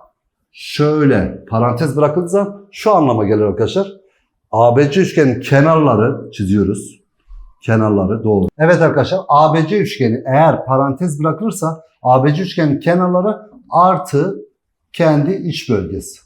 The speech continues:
Okey. Şimdi bununla alakalı bir soru çözelim. Hemen bir soru çözelim. Şöyle bir üçgen A B C üçgeni. Şuradan D E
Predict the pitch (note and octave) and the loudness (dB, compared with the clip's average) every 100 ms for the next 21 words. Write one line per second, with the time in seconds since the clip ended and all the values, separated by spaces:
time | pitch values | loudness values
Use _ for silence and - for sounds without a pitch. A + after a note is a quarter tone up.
0 | _ F3 E3 F3+ F3+ - _ - G#3 G#3+ | _ -8 -4 -4 -6 -18 _ -6 -2 2
1 | G#3 G3 G#3 G3 - F#3+ F#3+ D#3+ G#2 A2 | 4 4 2 2 0 0 2 0 2 0
2 | D3+ D#3 F#3 E3 F3 - D3 B2+ G#2 G2+ | 0 -2 0 0 -2 -2 -2 -2 -4 -2
3 | D#3+ D#3+ - _ _ _ - G3 F#3 B2+ | -4 -6 -16 _ _ _ -4 0 2 2
4 | C3+ - - _ _ _ _ B2 D#3+ D3+ | 0 -4 -16 _ _ _ _ 0 2 2
5 | - B2 G#2 C3 - _ _ _ _ _ | -2 -4 -4 -4 -12 _ _ _ _ _
6 | _ _ _ _ _ _ _ _ _ _ | _ _ _ _ _ _ _ _ _ _
7 | - A#2+ A2+ B2+ - - _ F#2+ F#2+ A2+ | -2 2 2 0 -6 -18 _ -16 -2 0
8 | A2 C3 - - _ F#2 A#2+ A2+ - F#2+ | 2 0 -4 -16 _ -4 -2 -2 -6 -8
9 | F#2+ B2 - _ _ _ - D3 D3 B2+ | -6 -10 -16 _ _ _ -8 -4 0 2
10 | A#2+ C3+ - _ _ _ _ _ _ _ | 0 -2 -10 _ _ _ _ _ _ _
11 | _ _ _ _ _ _ _ _ _ _ | _ _ _ _ _ _ _ _ _ _
12 | _ _ _ _ A2+ G2+ C3 B2 A2+ A#2+ | _ _ _ _ -16 -6 0 2 2 0
13 | - - _ _ _ _ A#2+ A2+ | -10 -20 _ _ _ _ -2 2